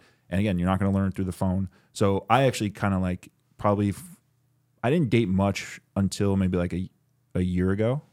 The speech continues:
Then I started going on more dates, and I was like, "Shit, I have to do this more often because I'm, like,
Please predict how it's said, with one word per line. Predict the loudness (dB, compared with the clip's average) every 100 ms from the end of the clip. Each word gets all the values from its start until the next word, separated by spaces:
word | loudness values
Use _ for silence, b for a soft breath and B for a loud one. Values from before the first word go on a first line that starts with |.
| _ -4
Then | -2
I |
started | 0 0 -2 -2
going | 0 2
on | 2
more | 0
dates, | 0 -2 -6
and | b b
I | -4
was |
like, | -2
"Shit, | -4 -2
I | -2
have | -4
to | -8
do | -6 -4 -4
this | -4
more | -4 -4
often | -6 -6
because | -8 -6 -4
I'm, | -4
like, | -4